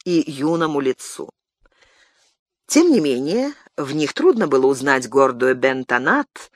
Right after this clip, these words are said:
светлокожего Ромери и прекрасную Неферт, которая даже в длинном белом одеянии воспитанника жреческой школы была очаровательна.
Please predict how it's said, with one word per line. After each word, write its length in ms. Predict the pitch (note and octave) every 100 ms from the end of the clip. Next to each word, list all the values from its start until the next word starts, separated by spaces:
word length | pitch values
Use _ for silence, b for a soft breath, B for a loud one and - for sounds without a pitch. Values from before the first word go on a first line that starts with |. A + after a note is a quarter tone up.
| B
светлокожего 920 | B - D#3 D3+ D3+ - C3+ B2 B2+ B2+
Ромери 640 | C3 D#3+ D#4+ B3 C#3+ G#2+ b b _
и 100 | -
прекрасную 720 | B2 A#2+ - A#2 A2+ - B2+ C#3
Неферт, 680 | G3+ A#3 F#4 E4 - - - b b -
которая 560 | D3 - C#3 C#3 C#3
даже 340 | C#3+ D3+ C#3+ D3
в 80 |
длинном 460 | C3 F3 D4+ F#3 D3
белом 280 | C#3+ G3+ E3
одеянии 560 | C#3+ C#3+ E3+ D3 C#3
воспитанника 640 | C#3 D3 - C#3+ C3+ B2+ C3+
жреческой 580 | C3 C#3+ - - - B2
школы 480 | - C4 D#4+ D#4 - b b b
была 480 | B2+ C3 C#3 A#3 - -
очаровательна. 1160 | G#3+ - - E3+ C#3+ F#2+ D2 - - - -